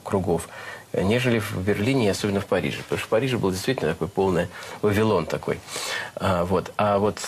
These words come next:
э, в, в Чехии, в частности, э, существовала целая государственная программа, э, так называемая, э, инициатива президента Масарика, которая специально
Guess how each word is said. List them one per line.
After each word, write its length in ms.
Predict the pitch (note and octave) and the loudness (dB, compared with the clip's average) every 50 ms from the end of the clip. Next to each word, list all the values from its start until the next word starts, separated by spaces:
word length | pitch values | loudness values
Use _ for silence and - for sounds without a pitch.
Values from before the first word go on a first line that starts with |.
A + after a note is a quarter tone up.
| - | -2
э, 300 | G#2 G2 F#2+ F#2 F#2 F2+ | 0 2 2 2 2 0
в, 800 | F#2 - - - - - - - - - - - - - - - | -2 -4 -8 -8 -8 -8 -10 -12 -14 -14 -12 -10 -10 -8 -8 -8
в 60 | - - | -6 -2
Чехии, 380 | - D3+ D#3+ D#3+ - - G#2 | 0 0 2 0 2 0 0
в 60 | F#2 | 0
частности, 680 | - - D#2+ D2 - - E2+ - - - - E2 D2+ C#2+ | 2 0 0 0 0 -4 -6 -6 -6 -4 -2 0 0 0
э, 240 | D2 - D#2+ - - - - - - | 0 0 -2 -2 -2 -4 -8 -8 -6
существовала 380 | - G2+ F#2+ - - A2+ B2+ A#2+ | -2 -2 0 2 2 0 0 2
целая 260 | A#2+ A2+ A2 G#2 G2+ | 2 2 2 2 0
государственная 460 | - - - A2 G#2 G#2 - - - | -2 0 2 2 2 2 2 -2 0
программа, 580 | - A#2+ B2 A2+ - D#2+ C#2 A#1+ - - - - - - - - - - - - - - | 0 0 0 2 2 2 0 0 -2 -4 -6 -8 -10 -18 -20 -16 -14 -14 -14 -14 -12 -4
э, 180 | E2 E2 E2+ E2+ | -2 0 0 0
так 160 | - E2 - | 0 -2 0
называемая, 520 | F#2 F2 F2+ G2 G#2 G2+ G2 G2 F#2+ E2 - - | 0 2 4 4 4 4 4 4 4 2 0 -2
э, 240 | - F#2+ F#2+ F2 E2+ | -4 -2 0 0 0
инициатива 540 | F#2 F#2 - - E2+ E2 - - G#2 G#2 F#2+ | 0 0 0 0 -2 -2 0 0 0 0 0
президента 480 | - F#2 E2+ F#2 G#2 F#2 F2 - F#2 | 0 -2 -2 0 0 0 0 0 -2
Масарика, 600 | F2 F#2+ - - - D2 - - - - - - - - - - - - - - - - - - - - - - - - - | -2 -2 -2 0 0 0 0 -2 -6 -8 -10 -10 -10 -14 -20 -20 -20 -20 -20 -20 -20 -20 -20 -20 -20 -20 -20 -16 -14 -10 -4
которая 500 | - - - - F#2+ G2+ G#2+ G#2+ G#2 - - - | -2 -2 0 2 2 2 4 4 2 0 -2 -4
специально 420 | - F#2+ - - G2+ G2+ F#2+ F2+ | -6 -6 0 2 2 4 4 2